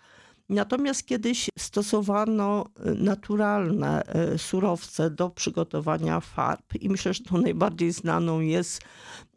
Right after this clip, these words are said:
e, jest wywar z cebuli, tak? I różne, w zależności od tego, jak długo się ta cebula, czy jak długo jajka się w tej cebuli, e, gotują, e, chociaż wtedy nie da rady nanieść wosku, e, bo by się wytopił, że tak powiem, i wzór by zniknął.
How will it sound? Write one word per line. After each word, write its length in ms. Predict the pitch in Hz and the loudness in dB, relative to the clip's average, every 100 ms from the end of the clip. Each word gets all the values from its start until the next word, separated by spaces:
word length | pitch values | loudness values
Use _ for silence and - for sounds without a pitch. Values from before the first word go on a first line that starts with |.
| - | -6
e, 280 | 104 160 170 | 0 2 4
jest 340 | 190 208 185 175 | 4 4 2 2
wywar 360 | 202 185 170 | 2 2 0
z 160 | - - | -2 -2
cebuli, 760 | 180 170 175 165 135 170 254 | -2 -2 0 0 2 0 0
tak? 360 | - 190 202 208 | -2 -2 -2 0
I 100 | 170 | 0
różne, 340 | 175 185 160 | 0 0 -2
w 20 | 165 | 0
zależności 500 | 160 175 175 - 165 | 0 0 -2 0 -2
od 160 | - | -2
tego, 260 | 160 156 165 | -4 0 0
jak 280 | 190 185 214 | 2 2 0
długo 300 | 170 160 160 | -2 0 -2
się 140 | 165 | -2
ta 180 | - 160 | -2 -4
cebula, 500 | - 165 175 170 165 | 0 -2 2 0 0
czy 180 | - 160 | 0 0
jak 180 | 160 | 0
długo 300 | 147 175 160 | 0 0 2
jajka 400 | 156 160 160 156 | 2 0 -2 -4
się 160 | 156 151 | -2 -4
w 40 | |
tej 140 | - 156 | -2 -4
cebuli, 560 | - 156 160 170 156 - - - - - | -2 -2 2 2 2 -2 -14 -20 -20 -6
e, 240 | 127 165 165 | 2 4 4
gotują, 720 | 190 185 202 202 175 165 175 | 2 2 2 4 4 2 0
e, 140 | - 180 | 2 2
chociaż 320 | 180 170 - | 4 2 2
wtedy 260 | 165 170 | 2 4
nie 160 | 196 180 | 4 4
da 120 | 160 | 4
rady 280 | 160 151 156 | 4 2 2
nanieść 360 | 156 147 151 160 | 4 2 2 2
wosku, 520 | 147 143 - - 233 - - - - | 0 0 -4 -2 -2 -4 -18 -18 -6
e, 400 | - 156 156 156 | 0 2 4 2
bo 340 | 143 147 143 | 2 2 2
by 180 | 147 160 | 2 0
się 280 | - 151 147 - | 2 0 0 0
wytopił, 640 | 175 175 156 160 - 156 | 0 2 2 0 0 2
że 120 | 165 | 0
tak 180 | - 147 | -2 -4
powiem, 520 | _ 147 147 175 190 - | _ -4 0 0 0 0
i 100 | 160 | -2
wzór 280 | 156 156 | 0 0
by 160 | 147 151 | 0 -4
zniknął. 580 | - 143 139 - 208 | 0 -2 -2 0 0